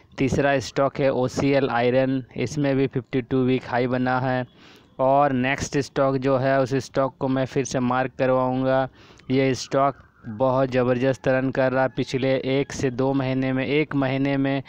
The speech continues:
इसने दो सौ साठ से तीन सौ अस्सी, चार सौ तक की जर्नी तय की है।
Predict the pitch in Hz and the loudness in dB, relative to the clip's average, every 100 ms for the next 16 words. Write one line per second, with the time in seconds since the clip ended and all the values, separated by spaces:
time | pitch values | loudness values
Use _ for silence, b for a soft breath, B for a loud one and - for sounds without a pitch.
0 | B B B 131 - 139 139 120 143 139 | B B B -2 0 0 0 0 0 0
1 | 147 131 135 139 - 147 131 _ 143 147 | -2 0 0 0 -2 -4 -4 _ 0 0
2 | 147 - 147 135 123 - 143 143 - 135 | -2 -2 -2 0 -2 -2 0 -2 0 0
3 | 131 - 139 - 131 - 135 127 120 131 | 0 -2 -4 -2 -4 -2 0 0 0 0
4 | 127 131 123 117 127 123 120 | -2 0 -2 0 0 0 0